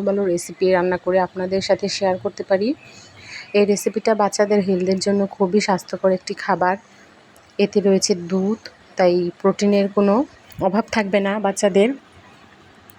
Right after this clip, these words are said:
ফল রয়েছে, তাই বাচ্চাদের ফলের ঘাটতি, ভিটামিনের অভাবটাও পূরণ করবে। তাই ফুড কাস্টার্ড আপনারা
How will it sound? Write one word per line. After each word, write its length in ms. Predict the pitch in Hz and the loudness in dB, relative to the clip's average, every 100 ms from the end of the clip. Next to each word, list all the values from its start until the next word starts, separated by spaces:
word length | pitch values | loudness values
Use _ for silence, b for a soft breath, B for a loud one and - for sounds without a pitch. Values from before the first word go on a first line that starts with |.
| - - | -20 -10
ফল 260 | 214 208 214 | 0 4 4
রয়েছে, 460 | 214 208 208 - 247 349 - _ _ _ - - | 4 2 0 0 2 2 -2 _ _ _ -20 -4
তাই 180 | 190 185 | -2 0
বাচ্চাদের 440 | 196 196 208 202 | 0 0 0 0
ফলের 320 | 196 196 202 202 | 2 0 0 0
ঘাটতি, 400 | 202 190 - 202 202 202 | -2 -2 0 2 2 0
ভিটামিনের 600 | 208 202 202 208 214 208 196 | -2 0 2 4 4 4 2
অভাবটাও 440 | 185 202 - 202 | 2 0 0 -2
পূরণ 260 | 202 196 202 | 0 0 0
করবে। 320 | 208 202 220 320 B B B | 0 2 2 0 B B B
তাই 140 | - 208 | -2 -2
ফুড 260 | - 208 - | 0 -4 0
কাস্টার্ড 340 | 214 208 247 226 | -2 2 2 2
আপনারা 360 | 220 208 202 | 2 4 4